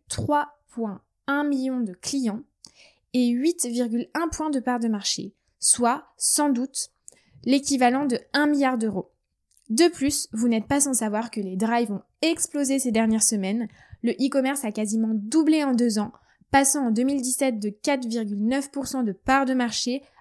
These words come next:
à neuf virgule neuf pour cent de part de marché en période de confinement. La source, c'est Nielsen. Maintenant, parlons prix,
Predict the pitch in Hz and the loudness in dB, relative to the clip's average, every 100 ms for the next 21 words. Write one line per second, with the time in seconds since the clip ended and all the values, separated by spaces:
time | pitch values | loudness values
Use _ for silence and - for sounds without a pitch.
0 | - 226 214 240 294 247 226 208 214 277 | -4 0 2 2 0 -2 -2 -2 0 0
1 | 285 - 247 277 226 190 247 254 214 190 | -2 -4 -6 -2 -2 0 -2 0 0 -2
2 | - 233 196 214 254 208 190 247 240 - | -4 -6 -4 -2 -2 -2 -4 -4 -4 -2
3 | 180 - - - 220 214 254 277 - - | -4 -6 -12 -4 -2 0 -2 -2 -2 -2
4 | 254 - - 220 214 - 170 - _ _ | -4 -6 -6 -2 0 -2 -4 -12 _ _
5 | _ _ _ _ _ - 285 285 330 359 | _ _ _ _ _ -4 -2 -2 -6 -4
6 | 285 240 220 - - 311 | -2 -2 -4 -6 -4 -6